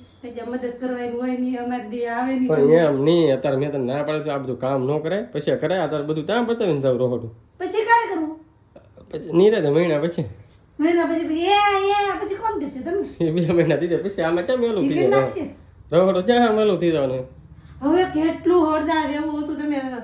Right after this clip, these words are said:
Speaker 1: જોયા નહીં? ભાડાને ઢીકલા ને ઢીકલા આખો દી, કાલ બપોર ઊંધી ઉઠકા તોય નહીં ઉઠકાણા.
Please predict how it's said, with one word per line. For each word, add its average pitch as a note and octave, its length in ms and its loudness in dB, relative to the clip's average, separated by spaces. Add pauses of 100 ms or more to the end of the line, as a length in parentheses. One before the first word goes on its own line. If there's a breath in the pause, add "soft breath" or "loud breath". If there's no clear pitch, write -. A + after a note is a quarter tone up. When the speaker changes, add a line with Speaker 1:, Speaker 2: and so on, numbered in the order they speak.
(320 soft breath)
Speaker 1:
જોયા D#4+ 260 0
નહીં? A4+ 280 -2
ભાડાને D#4+ 320 -2
ઢીકલા D#4+ 280 -6
ને C#4+ 60 -6
ઢીકલા C#4 540 -4
આખો D#4 220 -6 (100)
દી, C4 100 -12 (240 loud breath)
કાલ C#4 120 -8
બપોર E4+ 360 0
ઊંધી D#4 200 0
ઉઠકા D#4+ 320 -6
તોય D4+ 200 -4
નહીં F4 220 -4
ઉઠકાણા. G#3+ 400 -12